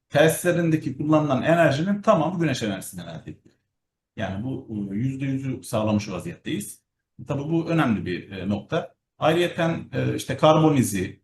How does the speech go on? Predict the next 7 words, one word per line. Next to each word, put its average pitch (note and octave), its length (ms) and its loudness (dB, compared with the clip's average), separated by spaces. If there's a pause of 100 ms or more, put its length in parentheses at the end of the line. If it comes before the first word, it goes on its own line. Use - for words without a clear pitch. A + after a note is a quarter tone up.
(140)
vesaire C#3 420 6
noktalarında A#2+ 640 2
da G#2+ 300 0 (140)
hem C3+ 180 2
üniversitelerle A2 680 0
hem B2+ 140 2
TÜBİTAK'la A2+ 720 -2